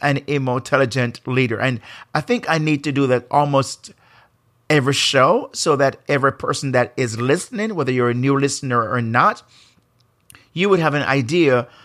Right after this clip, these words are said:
of what it is I'm speaking about when I use the word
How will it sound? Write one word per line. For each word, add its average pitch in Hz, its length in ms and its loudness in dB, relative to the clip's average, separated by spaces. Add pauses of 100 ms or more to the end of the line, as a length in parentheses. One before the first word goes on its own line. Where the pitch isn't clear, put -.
(120)
of 117 180 -2
what 139 180 2
it 131 100 -4
is 123 220 0
I'm 127 140 -2
speaking 175 400 -2
about 113 360 2
when 120 180 -6
I 113 140 0
use 123 520 0
the 123 180 -2
word 110 460 -4